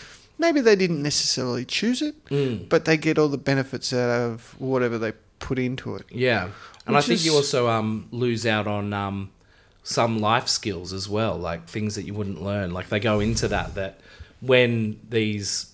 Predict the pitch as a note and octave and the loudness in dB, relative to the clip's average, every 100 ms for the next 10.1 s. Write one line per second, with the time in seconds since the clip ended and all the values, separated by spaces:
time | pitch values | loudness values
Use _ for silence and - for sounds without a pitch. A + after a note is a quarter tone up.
0 | - A2+ A2+ A#2 B2 A2+ G#2+ G2+ G#2 A2+ | -14 -2 4 4 4 0 0 0 -2 -4
1 | A2 G#2+ G#2 G#2 G#2 A2+ G#2+ G#2 - - | -4 -2 0 -2 -4 -2 -2 -4 -14 -20
2 | _ - A#2+ C3+ C3+ A2+ G#2+ G#2 G#2 G2 | _ -2 2 4 2 2 0 -2 -4 -2
3 | G2+ G2 F#2 - F#2+ - G2+ G#2 - - | -2 -4 -4 -6 -8 -4 -2 -2 -4 -20
4 | - - _ - G#2+ F#2+ A2+ G#2+ A2 G#2+ | -20 -20 _ 0 0 2 0 0 -2 -4
5 | - G2+ A2+ G#2+ G2+ G2+ - G#2+ G#2+ G2+ | -4 -2 0 0 0 0 0 0 0 -2
6 | - A2+ G#2+ G2 G#2 G2+ F#2 G2+ G#2+ A2+ | -2 -2 -2 -4 -6 -8 -4 -2 0 0
7 | - - G#2+ G2 G2 G#2 - - - - | -2 -2 -2 -4 -4 -4 -6 -8 -20 -20
8 | _ - A2+ G#2+ A#2 G#2+ G#2+ G#2 G#2 G#2 | _ -4 -2 -2 0 0 2 0 -2 -4
9 | G2 G#2+ G#2+ - G2 G#2 G#2 A2 A2+ A2 | -4 -4 -6 -4 -4 -2 2 2 2 0